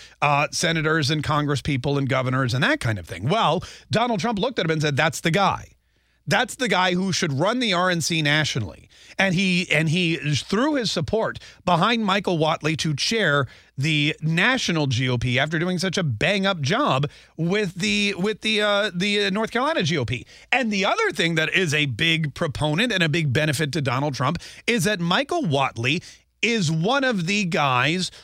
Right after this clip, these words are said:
who m-, was a, a huge, a huge player and a huge participant in the Stop the Steal movement, because Donald Trump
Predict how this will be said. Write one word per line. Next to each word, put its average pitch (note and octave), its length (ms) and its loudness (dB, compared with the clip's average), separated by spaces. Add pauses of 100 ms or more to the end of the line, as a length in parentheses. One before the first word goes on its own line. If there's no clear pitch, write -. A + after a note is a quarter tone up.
(120)
who A3 380 -2
m-, F#3 320 -2
was F#3 380 0
a, F#3 340 0
a F3 180 2
huge, F#3 840 -2 (140)
a G3 160 0
huge D#4 460 -4
player E3 420 -2 (300)
and G#3+ 120 2
a G3+ 140 2
huge C#4 760 -4
participant F#3 680 -2 (300)
in G3 240 0
the F#3 220 0
Stop A3 500 0
the G3+ 260 -2
Steal D4+ 540 0
movement, C3 520 -2 (300)
because G#3 420 0
Donald G#3 400 0
Trump G3+ 340 0